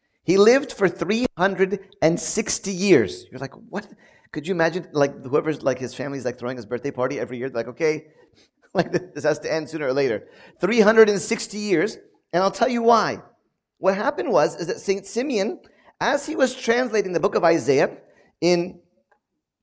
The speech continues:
Isaiah chapter seven fourteen, it says, "Behold, a virgin shall conceive in the womb and shall bring forth a son."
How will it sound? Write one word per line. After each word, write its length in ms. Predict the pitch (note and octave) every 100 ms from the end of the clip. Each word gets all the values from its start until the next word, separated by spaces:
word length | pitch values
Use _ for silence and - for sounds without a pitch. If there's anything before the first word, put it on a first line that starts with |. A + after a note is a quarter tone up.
| _ _ _ _ _ _ _ _ _ _ _ _ _ -
Isaiah 340 | D3 D#3 G#3
chapter 320 | A#3+ G#3+ F#3 E3+
seven 380 | - F3 D#3 C#3 - A2+
fourteen, 640 | - D#3+ - D3+ E3+ C4+ - _ _ _ _ _ _
it 140 | D#3 -
says, 280 | F#3 F#3 D3
"Behold, 640 | E3 C#3+ D#3+ G#3 B3+ -
a 80 | E3+
virgin 520 | C3+ F3+ G#3 F3 E3
shall 180 | D3 B2+
conceive 480 | C#3+ B2+ - B3+ A3+
in 120 | F3
the 60 |
womb 340 | B2 D#3 F#3+ G3
and 100 | C3+
shall 140 | - G#2+
bring 240 | C3 F3+
forth 240 | - D3
a 80 | E3
son." 400 | D#3+ A3 F#3 G#2+